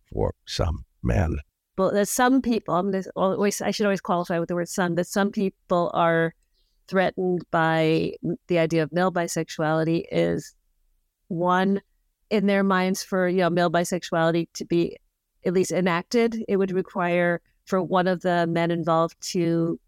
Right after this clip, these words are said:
Speaker 2: allow himself to be treated like a woman, which in a sexist society is like, why would any man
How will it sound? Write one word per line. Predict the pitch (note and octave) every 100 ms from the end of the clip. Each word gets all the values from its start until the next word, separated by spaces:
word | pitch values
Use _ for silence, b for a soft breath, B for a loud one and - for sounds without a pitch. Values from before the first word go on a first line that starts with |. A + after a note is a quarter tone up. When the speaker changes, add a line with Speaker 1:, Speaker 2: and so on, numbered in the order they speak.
| _ _ _ _ _ _ _ _
Speaker 2:
allow | F3+ F3 F3+
himself | F#3+ - F3+ E3+
to | -
be | F3
treated | D#3+ F#3 E3 E3 -
like | D#3 -
a | D#3+
woman, | E3+ E3 - _ _ _ _ _ _ _ _ _ _
which | G3 G3
in | - G#3+
a |
sexist | G3 G3+ F#3+ - F3+
society | - F3+ F#3+ F#3+ F#3 E3+ E3
is | - E3 E3 -
like, | E3+ F3 -
why | F3 F#3+
would | F#3
any | - F#3+ F#3
man | F3 F3+ E3+